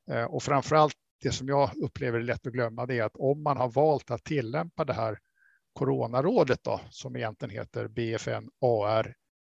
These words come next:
tjugotjugo kolon ett, så ska man informera om det bland redovisningsprinciperna. Eh, så det är väl en sammanfattning, tänker jag,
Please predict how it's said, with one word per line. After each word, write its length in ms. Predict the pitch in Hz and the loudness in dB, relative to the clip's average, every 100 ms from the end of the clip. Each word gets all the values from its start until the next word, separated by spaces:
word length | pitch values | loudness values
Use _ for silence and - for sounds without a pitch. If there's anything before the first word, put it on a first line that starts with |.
| - | -12
tjugotjugo 840 | - 139 113 123 - 120 117 123 | -8 -6 -4 -4 -2 -2 -2 -4
kolon 300 | - 143 139 | -4 -2 0
ett, 340 | 185 - - - _ _ _ _ _ _ _ _ - | 0 -2 -10 -18 _ _ _ _ _ _ _ _ -10
så 60 | 131 | -8
ska 180 | - 135 | -2 0
man 160 | 131 - | 0 -2
informera 720 | 151 135 - 135 131 165 139 | -4 -2 -2 -2 0 4 4
om 120 | 127 117 | 4 0
det 260 | 110 104 - _ _ - | 0 -2 -4 _ _ -2
bland 300 | 113 101 - - | 0 0 -6 -8
redovisningsprinciperna. 1400 | 110 120 107 107 120 - - - 123 - 180 - - - - - _ _ _ _ _ _ _ - | -4 -4 -4 -6 -10 -12 -14 -10 -4 -4 -4 -4 -6 -8 -14 -20 _ _ _ _ _ _ _ -6
Eh, 280 | 113 110 117 | -4 -4 -4
så 120 | 156 | -2
det 60 | |
är 40 | 160 | -2
väl 100 | 123 | 0
en 80 | 120 | 0
sammanfattning, 680 | 123 110 104 139 - - | 0 0 -2 -2 -2 -8
tänker 280 | - - | -14 -14
jag, 80 | - | -12